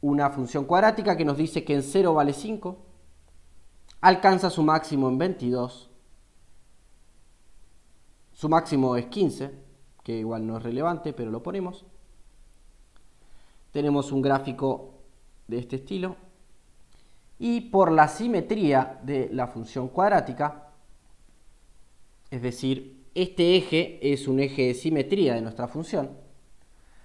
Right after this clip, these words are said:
por lo tanto, esta distancia es igual a esta distancia. Es decir, la otra edad para la cual se va a tener que suministrar la misma dosis, que es cinco, va a estar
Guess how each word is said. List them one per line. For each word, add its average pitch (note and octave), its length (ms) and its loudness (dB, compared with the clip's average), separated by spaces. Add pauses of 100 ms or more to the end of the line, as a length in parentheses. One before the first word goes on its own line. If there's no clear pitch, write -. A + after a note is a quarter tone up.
(240)
por A3 120 4
lo G3 120 6
tanto, D#3 580 4 (100)
esta G#3 300 0
distancia C#3 640 0 (1000)
es G3+ 240 0
igual D3 500 4
a C3 140 -2
esta B2 240 -4
distancia. F#2+ 500 -10 (1700)
Es C#3+ 60 0
decir, D#3+ 440 2
la C#3+ 180 4
otra E3+ 300 2
edad D#3+ 360 6
para B2+ 180 0
la B2 140 0
cual D3 280 6
se - 200 -4
va C3 80 6
a C3+ 80 2
tener C3+ 260 0
que C3+ 100 -6
suministrar B2+ 560 0
la C3 140 2
misma F3+ 340 0
dosis, C3+ 520 -2 (180)
que A2 220 -8
es A2 80 -10
cinco, D3 460 -6 (840)
va F#3+ 200 8
a G3 40 8
estar F#3+ 640 4